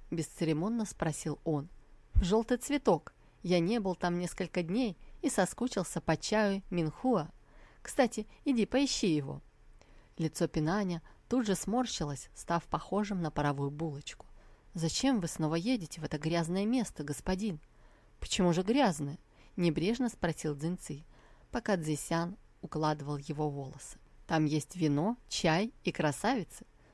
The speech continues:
Существует ли лучшее место для такого развратника, как я?» Слово императора превыше всего. Он велел этому князю вести себя как богатый бездельник.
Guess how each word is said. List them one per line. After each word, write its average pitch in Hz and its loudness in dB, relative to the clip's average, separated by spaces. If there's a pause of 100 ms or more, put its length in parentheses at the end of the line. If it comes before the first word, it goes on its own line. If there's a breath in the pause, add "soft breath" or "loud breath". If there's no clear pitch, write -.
Существует 190 0
ли 175 2
лучшее 208 0
место 202 -2
для 147 -2
такого 151 0
развратника, 151 0
как - -4
я?» 190 -2 (600 soft breath)
Слово 285 2
императора 190 2
превыше 151 -2
всего. 196 -4 (340 soft breath)
Он 302 8
велел 196 2
этому 160 -2
князю 202 -2
вести 190 -4
себя 165 -2 (360 loud breath)
как 233 0
богатый 160 2
бездельник. 156 -4